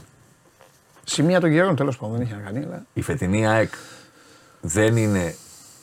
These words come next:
Speaker 2: τόσο καλύτερη από τους άλλους όσο ήταν η περσινή αεκ.
Speaker 1: Ναι, ε, καλά, ξεκάθαρα αυτό.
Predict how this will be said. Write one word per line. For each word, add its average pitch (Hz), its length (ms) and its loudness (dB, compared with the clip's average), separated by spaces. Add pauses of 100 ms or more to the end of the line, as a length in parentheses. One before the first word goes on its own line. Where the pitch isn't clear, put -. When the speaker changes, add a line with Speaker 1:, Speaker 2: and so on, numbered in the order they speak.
(1000)
Speaker 2:
τόσο 82 360 -4
καλύτερη 82 520 -2
από 73 200 -6
τους - 200 -8
άλλους 76 300 0
όσο 82 260 -4
ήταν 73 140 -4
η 73 40 -8
περσινή - 460 -10
αεκ. - 100 -12
Speaker 1:
Ναι, 147 360 4
ε, 143 60 0
καλά, 175 240 2
ξεκάθαρα 131 580 -8
αυτό. - 140 -20